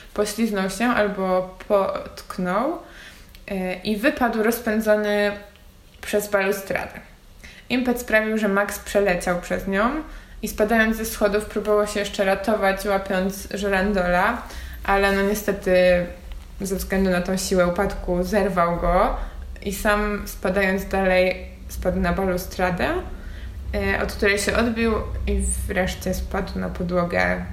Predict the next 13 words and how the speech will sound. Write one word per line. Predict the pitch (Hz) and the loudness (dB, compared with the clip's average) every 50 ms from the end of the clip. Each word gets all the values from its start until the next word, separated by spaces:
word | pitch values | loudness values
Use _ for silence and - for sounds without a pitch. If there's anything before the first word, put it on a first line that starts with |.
| - | -10
twarzą | - - - 190 185 180 180 185 180 180 180 180 | -10 -6 -4 -2 -2 0 0 -2 -2 -2 -2 -2
w | 196 185 185 196 | -4 -6 -6 -8
dół. | 190 - - - - - - - - - - - - - - - - - - - - - - - - - - - - - - - - - - - - - - - - - - - - - - - - - - - - - - | -8 -8 -8 -10 -10 -12 -12 -12 -12 -12 -14 -14 -14 -14 -12 -12 -12 -12 -12 -12 -14 -14 -14 -14 -14 -12 -12 -12 -12 -12 -10 -10 -10 -10 -10 -12 -12 -12 -12 -12 -12 -12 -14 -14 -14 -14 -16 -16 -16 -16 -16 -16 -16 -14 -10
Wróćmy | - 190 196 202 233 269 262 - 262 240 | -8 -6 -2 0 2 2 2 2 2 2
jednak | 220 208 202 202 196 196 202 190 | 2 2 2 2 0 0 0 0
do | 196 175 175 170 170 170 175 175 - - - - - - - - - - - - - - - - - - - - - | 2 4 4 4 4 2 2 0 -4 -8 -14 -16 -18 -18 -18 -18 -18 -18 -18 -20 -20 -20 -20 -18 -18 -20 -18 -10 -6
dnia | 185 190 185 175 | -2 0 2 2
wypadku. | 175 - - - - - - - - - - - - - - - - - - - - - - - - - - - - - - - - - - - - | 2 0 -4 -6 -8 -10 -12 -12 -14 -14 -14 -14 -16 -16 -16 -16 -16 -16 -14 -14 -14 -14 -16 -16 -18 -16 -14 -14 -14 -14 -14 -14 -14 -16 -16 -12 -6
Max | 220 208 220 226 226 - - - | 0 2 2 2 2 0 -2 -2
zostaje | 208 208 208 - 214 196 190 185 185 180 180 180 185 | -2 -2 0 2 2 4 6 6 6 6 6 4 4
zabrany | 185 196 190 185 202 196 196 190 185 180 175 175 | 2 2 2 2 2 2 2 2 2 2 0 0
do | 175 180 | 0 -2
szpitala, | 175 - - 185 - 175 165 180 - - - | -2 -4 -8 -6 -2 -2 -2 0 0 -2 -2